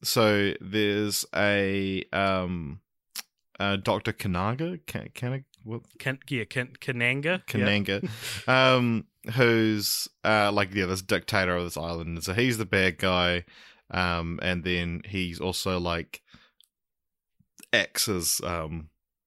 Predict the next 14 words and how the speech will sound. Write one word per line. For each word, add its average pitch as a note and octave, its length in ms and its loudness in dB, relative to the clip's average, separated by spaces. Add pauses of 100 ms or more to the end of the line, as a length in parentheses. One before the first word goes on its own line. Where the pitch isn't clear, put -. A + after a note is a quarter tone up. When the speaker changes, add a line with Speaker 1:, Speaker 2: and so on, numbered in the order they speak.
(160)
Speaker 1:
as F#2 220 2
a D#2+ 260 -4 (120)
American F2+ 580 0
gangster E2+ 520 -4
as E2 160 -8
well. E2 280 -4
So D#2+ 200 -6
he's D#2+ 180 -8
like, D#2 280 -12 (200)
Speaker 2:
Mm. G#2+ 560 -6
Speaker 1:
um, A#2+ 500 4 (260)
yeah, D#3 320 6
but G#2+ 280 2
then G#2+ 400 4